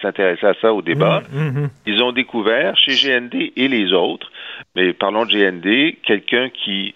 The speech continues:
Speaker 1: qui est compétent, qui est posé, qui a pas l'air d'un manifestant de carré rouge, ça c'est
Speaker 2: Non.
Speaker 1: important, qui a même des cheveux, des cheveux gris, les cheveux sont bien coupés, puis il a bien coupé,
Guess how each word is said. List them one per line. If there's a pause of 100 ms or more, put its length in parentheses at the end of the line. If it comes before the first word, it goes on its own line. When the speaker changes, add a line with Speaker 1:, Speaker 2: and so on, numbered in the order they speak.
Speaker 1:
qui
est
compétent, (120)
qui
est
posé,
qui
a
pas
l'air
d'un
manifestant
de
carré
rouge, (240)
ça
c'est (100)
Speaker 2:
Non.
Speaker 1:
important, (380)
qui
a
même
des
cheveux,
des
cheveux
gris,
les
cheveux
sont
bien
coupés,
puis
il
a
bien
coupé,